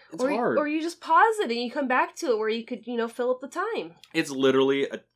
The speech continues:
Speaker 1: a mini series, so it has, like, breaks where the episodes end. And I'm like, "No, no, no. Those are intermissions. Th-, those are intermissions that Bergman is so graciously giving me to go use the bathroom."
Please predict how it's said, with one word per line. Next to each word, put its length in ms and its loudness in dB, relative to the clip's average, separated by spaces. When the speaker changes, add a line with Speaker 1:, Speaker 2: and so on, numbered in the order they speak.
Speaker 1:
a 260 -6
mini 320 -6
series, 520 0
so 180 0
it 60 -4
has, 340 -2
like, 320 -6
breaks 540 -4
where 80 -2
the 100 -4
episodes 500 -2
end. 360 -4
And 80 -4
I'm 80 0
like, 160 -2
"No, 100 -2
no, 120 0
no. 240 -2
Those 200 4
are 180 2
intermissions. 920 -6
Th-, 220 0
those 160 2
are 80 -4
intermissions 800 -2
that 260 -2
Bergman 360 0
is 120 -4
so 140 -2
graciously 680 0
giving 300 -2
me 80 -6
to 140 -2
go 160 -2
use 240 -4
the 60 -10
bathroom." 480 -6